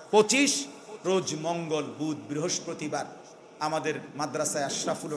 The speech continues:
উলুম, ময়নামতি, বুড়িচং, ময়নামতি সাহেবের বাজার, কুমিল্লা,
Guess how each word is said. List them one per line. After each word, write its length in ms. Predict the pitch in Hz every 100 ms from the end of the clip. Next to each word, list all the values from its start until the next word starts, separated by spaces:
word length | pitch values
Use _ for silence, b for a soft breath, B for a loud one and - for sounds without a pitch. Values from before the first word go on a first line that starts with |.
| 151
উলুম, 240 | 170 254 233 - - - - -
ময়নামতি, 560 | 180 214 214 196 - 170 135
বুড়িচং, 380 | 170 180 180 160 131 - - - - - - - - -
ময়নামতি 460 | 156 160 156 147 147
সাহেবের 320 | 147 143 156 143
বাজার, 240 | 143 139 131 -
কুমিল্লা, 380 | 156 147 135